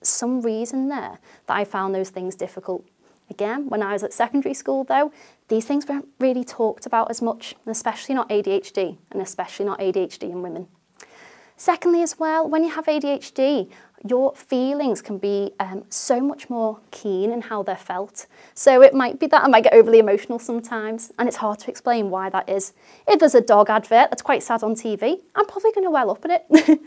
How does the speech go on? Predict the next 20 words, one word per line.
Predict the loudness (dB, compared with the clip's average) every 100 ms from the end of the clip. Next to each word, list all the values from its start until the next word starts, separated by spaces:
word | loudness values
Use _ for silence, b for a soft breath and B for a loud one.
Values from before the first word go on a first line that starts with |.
| B
<laughs> | B -2
So | 4
where | 8 8 6
other | 2
people | 0 -2
might | -4 -4
not | -6
understand | -8 -10 -10 -8 -6
that, | -6 -6 -2
those | 0 0
emotions | -2 -2 -4 -8
can | -8 -10
be | -10
felt | -6 -2 -2
a | -2
lot | -4 -4 -6 _
str-, | -20 -20 -18 -10
more | -6 -6 -6
strongly. | -10 -10 -10 -10 -8 -10 -12 _ B B B B B B B _
Also, | 2 2 0 2 2 2